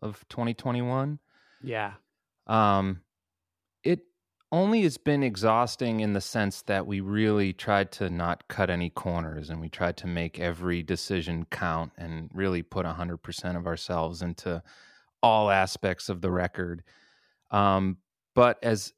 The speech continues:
Speaker 1: exhausting as that was, it was really rewarding. And I felt like, I think we all felt like there was just no other way to do it at this point.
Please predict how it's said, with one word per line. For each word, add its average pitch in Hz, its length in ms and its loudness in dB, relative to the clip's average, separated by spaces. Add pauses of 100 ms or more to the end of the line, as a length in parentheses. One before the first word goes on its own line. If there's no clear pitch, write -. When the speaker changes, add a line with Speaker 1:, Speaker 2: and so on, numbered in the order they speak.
(120)
Speaker 1:
exhausting 117 760 4
as 95 160 0
that 92 180 2
was, 90 380 0
it 95 100 -6
was 92 180 -4
really 107 280 2
rewarding. 90 760 0
And 80 120 -10
I 82 100 -6
felt 87 300 -2
like, 82 340 -6 (440)
I 113 80 4
think 117 160 6
we 107 120 6
all 104 180 8
felt 87 320 0
like 87 340 -2
there 95 120 -2
was 90 180 -6
just - 240 -6
no 87 380 -2
other 82 260 -2
way 82 240 -2
to 78 80 -6
do 80 300 -6
it 73 100 -10
at 78 120 -14
this - 140 -12
point. 80 380 -12